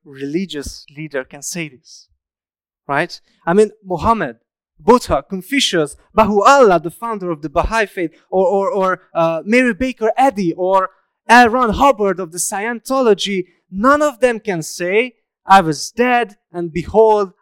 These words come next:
I am alive forever and ever." And if you have two people offering you to take a flight in a plane, would you choose some, to fly with someone who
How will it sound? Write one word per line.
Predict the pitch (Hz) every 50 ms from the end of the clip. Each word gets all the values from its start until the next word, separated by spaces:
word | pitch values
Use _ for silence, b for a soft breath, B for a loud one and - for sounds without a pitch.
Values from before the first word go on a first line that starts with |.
| _ _ -
I | 196 196
am | 190 170 156
alive | 151 147 147 151 151 147 147 143 _
forever | _ 160 147 151 147 147 139 143 139 139 127 _ _ _ _ -
and | 165 147
ever." | 147 147 123 123 113 113 117 _ _ _ _ _ _ _ _ _ _ _ _ _ _ _ _ _ _ _ _ _ _ _ _ _ _ _ _ b b b
And | 175 185 196 -
if | 214 220 196 - -
you | 214 202
have | 185 180 175 156 - _ _ _ _ _ _ -
two | - 240 254 254
people | - - 247 240 - - 143 127 123 127 147 - _ _ _ _ _ _ _ _ _ _ _ _ _ _ _ _ _
offering | - 196 240 247 - - 180 160 147 143 139
you | 123 127 127 131 147 175 190 -
to | -
take | - - 220 214 214
a | 190
flight | - - - 247 247 214 160 139 170 202 - - - - -
in | 175 170
a | 170
plane, | 165 _ - 247 254 220 165 175 196 214 214 _ _ _ _ _ _ _ _ _ _ -
would | 233 233
you | 277 302
choose | - - - 262 254 247 240 233 208 - - _ _ _ _
some, | - - - - - - 208 214 214 220 214 -
to | 214
fly | - - 226 226 214 208
with | 190 196 -
someone | - - 226 214 214 202 175 156 151 160 175 196 - _ _ _ _ _ _
who | - 208 208 202 202 196 190 185 180 -